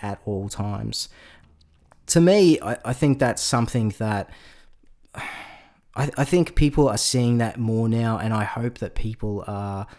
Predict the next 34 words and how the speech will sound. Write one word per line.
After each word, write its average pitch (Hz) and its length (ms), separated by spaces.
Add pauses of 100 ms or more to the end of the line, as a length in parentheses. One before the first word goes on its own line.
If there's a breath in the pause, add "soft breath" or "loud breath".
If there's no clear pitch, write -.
(640 soft breath)
it's 147 140
like - 180
when 196 100
you're 151 80
scrolling 135 380
down 120 360
and 117 180
you 117 80
basically, 135 300
it's - 100
the 135 60
same 131 280
stuff, 95 320
same 135 260
stuff. 104 360
Yep, 120 320
filters, 127 440
everything's, 123 380
everyone's 123 340
doing 117 240
the 110 60
same 110 240
thing, 110 220
everyone's 107 240
living 107 200
life 104 300
and, 101 200
and 104 260
not 110 180
a - 20
care 107 200
in 104 80
the 104 60
world. 104 260